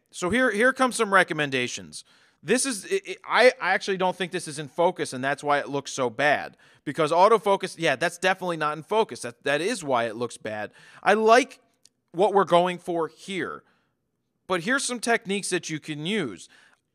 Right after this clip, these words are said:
If you're having trouble with focus, you may need to go to three two or three five to give yourself a little bit more depth where two point eight isn't going to be the easiest thing to get your focus with. You can cheat the system. Well,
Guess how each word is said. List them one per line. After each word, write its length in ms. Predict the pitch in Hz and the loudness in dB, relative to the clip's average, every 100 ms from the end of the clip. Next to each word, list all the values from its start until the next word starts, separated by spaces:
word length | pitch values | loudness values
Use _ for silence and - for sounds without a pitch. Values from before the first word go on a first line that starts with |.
| _ _ - | _ _ -6
If 200 | 175 175 | -6 -4
you're 140 | 214 | -6
having 300 | 240 233 226 | 0 0 0
trouble 300 | 196 233 190 | 0 0 0
with 140 | 180 - | -4 -2
focus, 520 | - 240 240 160 - | 2 2 2 -4 -4
you 80 | 156 | -6
may 180 | 185 208 | -4 -4
need 160 | 196 | -6
to 60 | 165 | 0
go 120 | 170 | 0
to 80 | 156 | 0
three 300 | - 160 156 | -2 -4 -2
two 320 | - 156 170 | -4 -4 -2
or 80 | 147 | -4
three 260 | 135 131 | -4 -4
five 420 | 123 131 117 131 156 | -2 2 4 4 -2
to 80 | |
give 140 | 127 127 | -10 -8
yourself 320 | 127 135 120 | -4 -2 -2
a 40 | |
little 320 | 117 139 226 240 | -2 2 2 2
bit 120 | 156 | -2
more 200 | 143 131 | -2 -2
depth 280 | 131 123 131 | 0 -2 -2
where 120 | 127 | -8
two 200 | - 185 | -8 -14
point 300 | - 151 160 | -8 -6 -4
eight 160 | 170 170 | -4 -4
isn't 240 | 160 165 | -6 -6
going 200 | 147 147 139 | -4 -4 -4
to 40 | |
be 80 | 131 | -8
the 220 | 127 113 | -8 -8
easiest 340 | 120 120 117 | -8 -8 -10
thing 160 | 120 120 | -10 -10
to 80 | 113 | -8
get 160 | 117 | -8
your 80 | 87 | -8
focus 500 | - 226 254 175 135 | -4 2 2 2 -8
with. 200 | 113 98 - - 170 | -10 -14 -16 -20 -12
You 120 | 170 | -10
can 140 | 180 185 | -8 -6
cheat 320 | - 247 - | -4 -4 -4
the 80 | 208 | -6
system. 480 | - 240 - 190 156 | -2 -2 0 -4 0
Well, 240 | 147 135 | 0 0